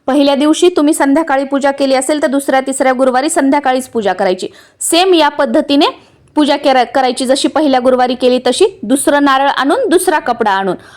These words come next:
आणि पहिलं जे नारळ आपण कापडात बांधलेलं आहे ते पण तुम्हाला काढून घ्यायचं आहे. पहिल्या गुरुवारी जे आपण नारळ काढलं तर दुसऱ्या गुरुवारी पूजा करण्या अगोदर पहिलं बांधलेलं नारळ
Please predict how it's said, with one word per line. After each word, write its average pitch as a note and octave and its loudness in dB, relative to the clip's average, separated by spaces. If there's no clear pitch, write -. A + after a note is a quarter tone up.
आणि C#4 0
पहिलं D#4 4
जे G4 2
नारळ E4 2
आपण C#4 0
कापडात C4+ 0
बांधलेलं B3+ 0
आहे B3+ 0
ते F#4 4
पण G#4+ 0
तुम्हाला F4+ 4
काढून G4 0
घ्यायचं C4 2
आहे. F3+ -8
पहिल्या C4+ 2
गुरुवारी B3 0
जे B3 0
आपण C4 0
नारळ A3+ 2
काढलं D4 0
तर B3+ 2
दुसऱ्या C#4 0
गुरुवारी C#4 2
पूजा C4 0
करण्या B3 0
अगोदर A#3 0
पहिलं C4 0
बांधलेलं B3 0
नारळ A#3+ 2